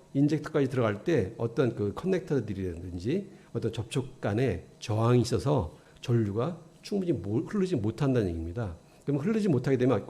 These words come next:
어떤 문제가 발생할 수 있다고요? 아까처럼 니드를 충분히 잡아당기지 못하는 거예요.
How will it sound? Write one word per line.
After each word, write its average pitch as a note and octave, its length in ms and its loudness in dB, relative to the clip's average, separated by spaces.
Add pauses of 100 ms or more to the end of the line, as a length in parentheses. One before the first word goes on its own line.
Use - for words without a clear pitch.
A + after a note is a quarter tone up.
어떤 B2+ 200 2
문제가 A#2 220 2
발생할 G2 260 -4
수 G#2 120 -8
있다고요? B2 440 -4 (340)
아까처럼 G#2+ 540 -2 (1200)
니드를 B2 460 0
충분히 D#3 260 0
잡아당기지 G#2+ 400 -2
못하는 G2 340 -2
거예요. D#2+ 200 -8